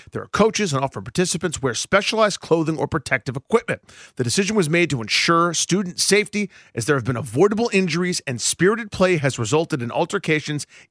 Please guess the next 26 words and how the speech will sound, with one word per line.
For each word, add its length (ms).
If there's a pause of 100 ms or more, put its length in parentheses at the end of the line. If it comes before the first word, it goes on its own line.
impacting 640
the 80
school 260
day. 300 (340)
I 80
know 120
this 120
decision 380
will 80
be 100
met 160
with 140
mixed 260
feelings. 380 (240)
Please 260
know 120
that 140
students 440
will 60
still 240
be 120
able 160
to 60
toss 300
the 100
football. 500